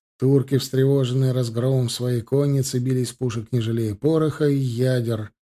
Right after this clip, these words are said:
Большого урона от их стрельбы для казаков не было, но их старшие, не желая попусту рисковать, отводили свои сотни подальше от крепости. «Фланкеры, слушай мою команду!» — донесся крик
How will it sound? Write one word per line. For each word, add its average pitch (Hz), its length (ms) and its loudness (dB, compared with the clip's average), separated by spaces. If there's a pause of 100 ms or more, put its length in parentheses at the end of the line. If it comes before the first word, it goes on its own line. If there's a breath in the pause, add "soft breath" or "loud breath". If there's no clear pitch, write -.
(140)
Большого 190 680 0
урона 180 320 6
от 165 100 0
их 175 120 2
стрельбы 165 460 0
для 156 160 2
казаков 156 580 -2
не 180 220 2
было, 87 280 -6
но 95 120 -8
их 113 160 -4
старшие, 170 840 0
не 139 180 0
желая 151 440 0
попусту 135 800 0
рисковать, 135 760 0
отводили 160 540 0
свои 107 300 -4
сотни 151 500 -2
подальше 104 560 -6
от 92 120 -12
крепости. 90 720 -10 (1120)
«Фланкеры, 170 1500 4
слушай 143 480 0
мою 160 200 2
команду!» — 180 1000 6
донесся 110 560 -2
крик 110 300 -2